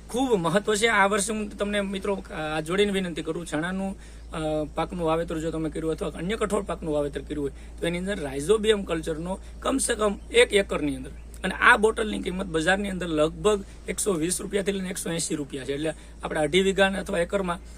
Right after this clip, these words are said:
એક બોટલનો આપણે ખર્ચ કરવાનો છે અને એક અઢી વીઘાને અલગ રાખીએ,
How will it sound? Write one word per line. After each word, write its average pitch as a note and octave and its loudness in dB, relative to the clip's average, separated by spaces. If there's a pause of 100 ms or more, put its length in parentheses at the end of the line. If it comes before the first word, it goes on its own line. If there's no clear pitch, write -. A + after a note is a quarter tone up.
(140)
એક A3 2
બોટલનો F#3 -2
આપણે F3 -4
ખર્ચ D3+ -8
કરવાનો F#3+ 4
છે C3+ -2
અને D3 -4
એક G#3 2
અઢી F#3+ 6
વીઘાને F3+ 2
અલગ F#3 4
રાખીએ, G3+ -2